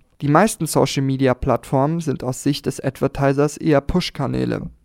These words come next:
Das bedeutet, deine Anzeigen werden den Nutzern ausgeliefert, auch wenn diese nicht aktiv danach suchen. Wie vorher bereits erwähnt,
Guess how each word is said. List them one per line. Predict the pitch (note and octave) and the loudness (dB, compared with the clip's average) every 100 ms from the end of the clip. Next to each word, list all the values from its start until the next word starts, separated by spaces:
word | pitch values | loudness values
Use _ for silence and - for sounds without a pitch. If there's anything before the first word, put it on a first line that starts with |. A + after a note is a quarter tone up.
| _ | _
Das | - - | 2 4
bedeutet, | - - C3+ C#3+ D3+ - | -2 0 2 2 -2 0
deine | - F#3 G3+ | 2 4 2
Anzeigen | D3+ D3 D3+ C#3+ D3+ C3+ | 0 0 4 4 4 2
werden | B2 B2 | 4 4
den | A#2+ A#2+ | 0 -2
Nutzern | B2 - - | -4 -6 -2
ausgeliefert, | - E3+ - D#3 D3+ D3 C#3+ - | 0 0 -2 -2 0 2 2 2
auch | - G#3+ G#3 | 4 4 4
wenn | F#3 | 2
diese | C#3+ C#3 | 2 2
nicht | D3+ C#3 - | 0 -2 -4
aktiv | - - D3 | -6 -4 -6
danach | - C#3 C#3 | 0 2 2
suchen. | - D3 B2+ - - F3+ - - | 0 -2 -2 -8 -12 -14 -20 -10
Wie | E3 D#3+ | 2 2
vorher | - F#3+ C#3 | 6 6 6
bereits | C3+ A#2+ A2+ - | 4 2 0 -2
erwähnt, | A#2+ D3 F3 - | 0 2 2 -2